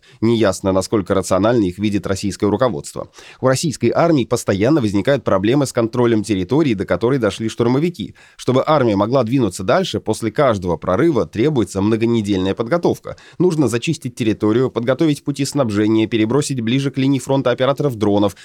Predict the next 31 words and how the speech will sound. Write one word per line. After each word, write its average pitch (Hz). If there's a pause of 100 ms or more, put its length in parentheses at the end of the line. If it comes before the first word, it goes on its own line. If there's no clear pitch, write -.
а 107
в -
тылу 104
создать 104
новые 131
позиции 110
для 113
артиллерии. 113
И -
все 156
это -
под 113
ударами 104
дронов. 131 (320)
При 131
этом 127
нужно 123 (140)
вновь 120
подавить 120
огневые 113
средства 107
врага, 95
операторов 127
Б 117
П -
Л 120
А, 120 (200)
артиллерию, 110
средства 110
радиоэлектронной 110
борьбы. 98